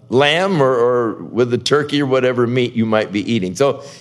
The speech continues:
i-, you can see that they've carried it far more than, than what the actual law said. And, uh, they've made a tradition out of it, and,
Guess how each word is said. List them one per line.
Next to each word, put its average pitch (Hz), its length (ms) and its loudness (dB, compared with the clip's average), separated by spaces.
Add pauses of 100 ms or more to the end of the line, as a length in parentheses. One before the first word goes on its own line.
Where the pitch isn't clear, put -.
(180)
i-, 143 40 0
you 160 300 0
can 180 200 0
see 233 320 0
that 151 560 -2
they've 170 220 2
carried 202 460 2
it 147 160 0
far 170 460 2
more 151 500 2
than, 120 320 0 (300)
than 135 180 2
what 139 260 2
the 135 120 4
actual 123 580 2
law 123 320 2
said. 107 680 -2 (1200)
And, 113 420 0
uh, 110 160 2
they've 113 260 0
made 123 260 2
a 123 80 2
tradition 120 600 2
out 104 240 2
of 110 120 0
it, 139 180 0
and, 110 320 0